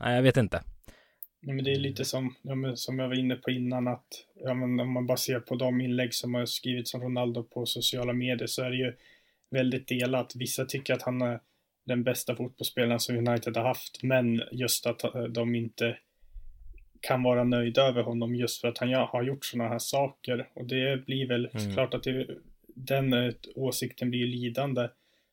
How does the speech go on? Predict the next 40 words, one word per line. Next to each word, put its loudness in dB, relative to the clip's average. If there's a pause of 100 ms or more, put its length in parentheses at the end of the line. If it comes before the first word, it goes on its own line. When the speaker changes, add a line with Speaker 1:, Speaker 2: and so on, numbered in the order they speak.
(140)
Speaker 2:
För 4
oavsett 0 (160)
hur -2
bra 4
jag 2
än 0
tycker -6
Ronaldo 0
är 4
så -4 (240)
kan -2
jag 0
inte -2 (340)
hylla 2
honom 4
fullt -2
ut -4
just 0
för -2
att -4
han 0
har -4 (360)
pissat -4
på -4
klubben 0
rakt 0
ut -2
med -2
sina -2
uttalanden -2
nu -2 (320)
och -6
sitt -4
agerande. 0 (280)
Så -8
det 0
är 4
ju -2 (760)
klart 4
att, 2